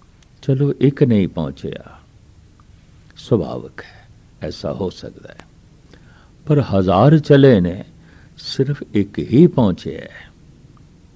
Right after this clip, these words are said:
ਬਾਕੀ ਸਾਰੇ ਰਹਿ ਗਏ। ਤੋ ਕਿਆ ਰੁਕਾਵਟਾਂ ਬਹੁਤ ਵੱਡੀਆਂ ਸਨ? ਕਤਈ ਨਹੀਂ,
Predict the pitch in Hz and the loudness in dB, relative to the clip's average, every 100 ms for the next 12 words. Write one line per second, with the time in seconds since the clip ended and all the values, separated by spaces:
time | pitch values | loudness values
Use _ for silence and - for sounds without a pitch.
0 | _ 82 85 82 110 107 104 98 107 107 | _ -12 -12 -10 -8 -8 -6 -4 -2 -4
1 | 107 107 110 117 - _ - _ _ _ | -4 -6 -12 -16 -20 _ -20 _ _ _
2 | _ _ _ _ - _ _ _ _ _ | _ _ _ _ -20 _ _ _ _ _
3 | _ _ _ _ _ - _ _ _ _ | _ _ _ _ _ -20 _ _ _ _
4 | _ _ _ _ - 90 - 98 131 127 | _ _ _ _ -14 -14 -6 -2 0 0
5 | - 98 98 90 113 127 123 85 92 110 | 2 4 4 2 -2 -2 -2 -2 0 0
6 | 127 - - - _ _ _ _ _ _ | -4 -10 -20 -20 _ _ _ _ _ _
7 | - 92 95 123 165 170 156 147 135 143 | -4 0 4 6 8 6 6 2 2 -2
8 | - - _ _ _ _ _ _ _ _ | -8 -20 _ _ _ _ _ _ _ _
9 | _ _ - 90 113 120 92 - | _ _ -10 -6 -2 -4 -4 -10